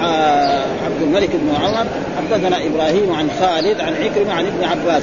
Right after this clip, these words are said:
قال: "طاف رسول الله صلى الله عليه وسلم على بعيره، وكان كلما أتى على الركن أشار إليه". وهذا كان في إيه؟ في حجة الوداع أو في عمرة القضاء، لأن الظاهر في عمرة القضاء، لأن الرسول صلى الله عليه وسلم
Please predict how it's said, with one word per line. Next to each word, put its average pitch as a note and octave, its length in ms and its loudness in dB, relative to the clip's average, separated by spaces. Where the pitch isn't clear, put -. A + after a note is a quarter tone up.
قال: F3+ 240 2
"طاف G#3+ 180 0
رسول G3+ 240 0
الله F#3 280 2
صلى E3 100 -4
الله D3+ 100 -4
عليه G#3 100 -2
وسلم F3+ 140 0
على E3 160 0
بعيره، D#3 400 0
وكان G3 380 0
كلما G#3 440 0
أتى A3+ 120 -2
على F3+ 220 0
الركن G3 300 0
أشار F#3+ 460 0
إليه". D3+ 380 0
وهذا G3+ 320 2
كان G#3+ 140 0
في G3 40 0
إيه؟ F#3+ 300 0
في F#3+ 100 -6
حجة F#3 240 -2
الوداع E3 340 2
أو G#3 60 2
في F#3 140 2
عمرة D#3+ 400 -2
القضاء، F#3 320 2
لأن F3 220 0
الظاهر G3+ 300 2
في F#3+ 120 -2
عمرة F3 280 -2
القضاء، E3 360 0
لأن F3+ 280 2
الرسول F3 360 0
صلى F#3+ 120 0
الله - 100 -2
عليه G3+ 40 2
وسلم G3 180 -2